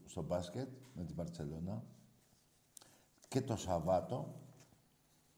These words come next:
που θα παίξουμε πέντε η ώρα, ημιτελικός, ας πούμε,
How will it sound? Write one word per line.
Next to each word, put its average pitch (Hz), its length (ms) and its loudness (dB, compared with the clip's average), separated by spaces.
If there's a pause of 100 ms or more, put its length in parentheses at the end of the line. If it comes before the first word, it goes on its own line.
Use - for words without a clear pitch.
(1300)
που 87 120 -2
θα 95 160 8
παίξουμε 95 840 6
πέντε 98 340 10
η 95 80 12
ώρα, 87 500 12 (1700)
ημιτελικός, 87 720 6
ας - 120 -8
πούμε, 101 340 -2